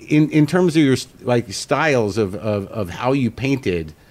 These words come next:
it, it was much more laborious a-, at a different point in time, right?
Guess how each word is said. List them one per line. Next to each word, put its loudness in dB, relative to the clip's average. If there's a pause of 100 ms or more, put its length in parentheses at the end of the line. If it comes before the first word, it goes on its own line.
(340)
it, 0
it 2
was 4
much 4
more 4
laborious 2 (140)
a-, 2
at 0
a 2
different 0
point -2
in -4
time, -4
right? -6